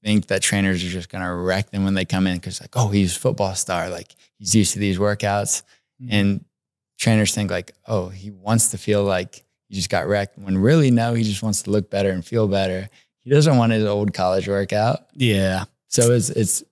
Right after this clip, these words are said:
Speaker 1: it comes back to, like, reading the room, knowing your clientele. But, like, yeah, he d-, he doesn't wanna come in here and have chains and th-, three twenty-five on the bar.
Speaker 2: Mm.
Speaker 1: Like,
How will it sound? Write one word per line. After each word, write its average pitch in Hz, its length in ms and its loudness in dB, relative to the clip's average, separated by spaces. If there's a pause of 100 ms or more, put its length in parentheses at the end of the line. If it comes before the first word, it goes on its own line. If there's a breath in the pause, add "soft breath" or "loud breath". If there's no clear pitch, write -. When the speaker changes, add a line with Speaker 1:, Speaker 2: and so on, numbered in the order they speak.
(140)
Speaker 1:
it 117 140 -6
comes 127 240 4
back 101 280 -2
to, - 100 -10
like, 98 260 -2 (120)
reading 107 360 0
the 98 80 2
room, 92 480 0 (500)
knowing 107 320 2
your 98 80 2
clientele. 92 840 -2 (760)
But, - 140 2
like, 95 260 -2
yeah, 104 220 -2
he 101 180 0
d-, 123 140 2
he 110 140 -2
doesn't 117 200 0
wanna 104 160 0
come 98 200 0
in 95 160 0
here 92 200 -2
and 90 160 -6 (400)
have 95 160 -10
chains 98 420 2
and 90 200 -2 (680)
th-, 107 300 4
three 120 240 2
twenty-five 101 560 0
on 104 100 2
the 101 60 2
bar. 95 320 2
Speaker 2:
Mm. 104 60 0
Speaker 1:
Like, 95 220 -2